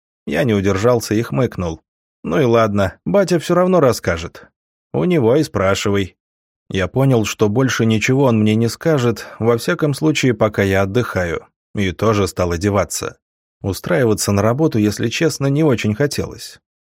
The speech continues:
«А тебя никто не торопит?» — откликнулся на мои мысли Ганс. Я смутился. Как-то неловко, все при деле, один я бездельничаю. «Не тушуйся», — он подмигнул мне. «Все через это проходят».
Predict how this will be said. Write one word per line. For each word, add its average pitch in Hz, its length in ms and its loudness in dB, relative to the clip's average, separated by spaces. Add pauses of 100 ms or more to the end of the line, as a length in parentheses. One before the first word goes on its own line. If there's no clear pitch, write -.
(200)
«А 95 200 2
тебя 98 320 0
никто 95 260 -2
не 92 100 -2
торопит?» — 95 600 0 (100)
откликнулся 107 640 0
на 107 80 2
мои 104 200 4
мысли 101 340 -2
Ганс. 101 400 -2 (500)
Я 95 220 0
смутился. - 840 -4 (320)
Как-то 160 280 -2
неловко, 151 800 0
все 165 240 0
при 104 220 2
деле, 123 520 2
один 117 320 0
я 127 160 2
бездельничаю. 90 840 -4 (540)
«Не 180 160 -2
тушуйся», — 104 880 0
он 104 180 -2
подмигнул 95 520 -2
мне. 85 300 -8 (440)
«Все 214 240 -2
через 160 280 4
это 98 220 2
проходят». 85 640 -2